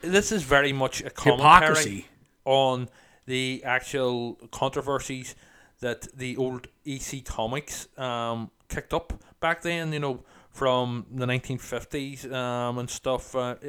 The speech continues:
Speaker 1: uh, here in the U K as well, they were very controversial.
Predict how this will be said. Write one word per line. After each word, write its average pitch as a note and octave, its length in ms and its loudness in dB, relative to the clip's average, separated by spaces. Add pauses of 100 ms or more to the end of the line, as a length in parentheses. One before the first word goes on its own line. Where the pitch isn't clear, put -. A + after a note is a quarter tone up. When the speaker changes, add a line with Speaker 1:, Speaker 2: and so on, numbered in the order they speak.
(440)
Speaker 1:
uh, C3 200 0
here C3 240 -4
in C#3+ 60 -4
the C3+ 60 -4
U B2+ 140 -6
K B2+ 240 -4
as B2+ 180 -2
well, B2+ 380 0 (400)
they D3 140 2
were D3 140 6
very D#3 420 6
controversial. C3 720 0